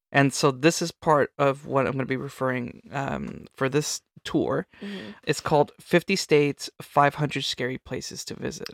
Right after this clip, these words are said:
Speaker 2: Ooh, I love
Speaker 1: And,
Speaker 2: that.
Speaker 1: and in each respective state, they have, like,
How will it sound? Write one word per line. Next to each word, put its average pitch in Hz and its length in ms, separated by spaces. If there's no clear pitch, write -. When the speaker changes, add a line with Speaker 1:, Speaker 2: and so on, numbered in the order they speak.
Speaker 2:
Ooh, 285 340
I 233 140
love 160 480
Speaker 1:
And, 151 160
Speaker 2:
that. 147 500
Speaker 1:
and 156 160
in 151 100
each 170 240
respective 165 420
state, - 360
they 143 100
have, 131 400
like, 135 240